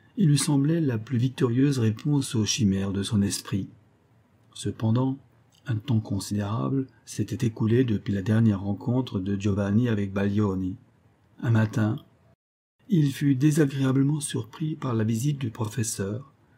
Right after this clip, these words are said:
auquel il n'avait guère pensé depuis plusieurs semaines et qu'il eût volontiers oublié depuis longtemps. Dans l'état d'excitation où il se trouvait, il ne pouvait souffrir la société d'un homme auquel il n'aurait osé conter ses souffrances.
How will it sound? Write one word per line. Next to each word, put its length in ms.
auquel 460
il 140
n'avait 240
guère 240
pensé 540
depuis 360
plusieurs 340
semaines 420
et 140
qu'il 160
eût 140
volontiers 540
oublié 460
depuis 220
longtemps. 500
Dans 160
l'état 320
d'excitation 800
où 140
il 80
se 160
trouvait, 500
il 100
ne 80
pouvait 240
souffrir 480
la 80
société 540
d'un 180
homme 240
auquel 460
il 80
n'aurait 340
osé 240
conter 360
ses 180
souffrances. 720